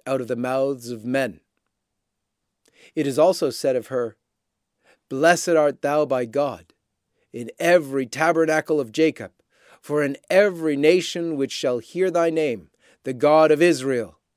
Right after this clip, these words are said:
shall be magnified on occasion of thee." Hear the prayer of this Miriam, of Mary,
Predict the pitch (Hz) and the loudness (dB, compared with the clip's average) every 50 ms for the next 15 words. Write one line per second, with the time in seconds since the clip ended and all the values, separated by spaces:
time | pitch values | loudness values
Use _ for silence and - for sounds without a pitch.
0 | _ _ _ - - - 135 131 117 135 123 120 123 131 147 165 170 151 160 147 | _ _ _ -12 -8 -6 -6 -4 -4 -4 -4 -4 -2 0 2 2 2 2 -2 -4
1 | - - 156 151 143 135 135 123 120 _ _ _ _ _ - 110 117 110 101 - | -2 -2 -2 -2 0 -2 -4 -6 -10 _ _ _ _ _ -16 -14 -14 -14 -14 -12
2 | - 110 117 120 117 104 113 120 113 113 _ _ _ - 123 120 107 110 98 113 | -12 -10 -8 -8 -8 -10 -12 -12 -14 -16 _ _ _ -18 -16 -16 -16 -14 -14 -14
3 | 104 87 - _ _ _ _ _ _ _ _ _ _ _ _ _ _ _ _ _ | -14 -14 -18 _ _ _ _ _ _ _ _ _ _ _ _ _ _ _ _ _
4 | _ _ _ _ _ _ _ _ _ _ _ _ _ _ _ _ _ _ _ _ | _ _ _ _ _ _ _ _ _ _ _ _ _ _ _ _ _ _ _ _
5 | _ _ _ _ _ _ _ _ _ _ _ _ _ _ _ - 196 208 208 196 | _ _ _ _ _ _ _ _ _ _ _ _ _ _ _ -8 -2 2 2 2
6 | 185 147 127 - _ - 135 117 104 92 95 92 _ _ _ _ _ _ _ _ | 2 0 -4 -8 _ -12 -10 -10 -10 -12 -16 -20 _ _ _ _ _ _ _ _
7 | _ - 131 131 113 120 135 117 - - 120 117 123 120 117 107 101 98 92 85 | _ -14 -14 -12 -8 -8 -8 -8 -10 -12 -10 -10 -8 -8 -8 -10 -12 -14 -18 -20
8 | 82 87 92 _ _ _ _ _ _ _ - 123 123 123 107 - - _ _ _ | -20 _ _ _ _ _ _ _ _ _ -14 -12 -12 -12 -12 -16 -20 _ _ _
9 | _ _ _ _ - 117 120 127 123 123 113 104 95 87 85 85 | _ _ _ _ -14 -10 -8 -6 -6 -6 -8 -10 -12 -16 -20 _